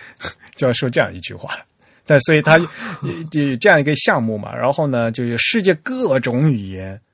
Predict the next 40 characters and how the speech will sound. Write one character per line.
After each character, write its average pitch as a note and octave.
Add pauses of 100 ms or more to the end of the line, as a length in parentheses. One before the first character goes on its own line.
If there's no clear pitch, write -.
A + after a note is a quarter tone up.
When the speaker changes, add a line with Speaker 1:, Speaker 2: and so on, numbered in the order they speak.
(140)
Speaker 1:
有 B2+
什 A#2+
么 A#2+
英 C3+
语 A#2
啊， G#2+ (140)
英 C3+
语、 A#2+
法 A#2
语， A2+
还 A2
有 B2
各 E3
种 G#2+
各 C3+
样 B2+
语 F#2
言 F#2
的 G#2+
日 A#2+
语， F#2+
什 G#2+
么 G#2+
都 D#3
有， G2+
就 G#2+
是 G2 (320)
“我 B2
能 A2+
吞 A2+
下 A2
玻 G#2
璃 G2+
不 G2+
伤 G2
身”， F#2+
我 G#2
能 B2
这 A#2+
个， A2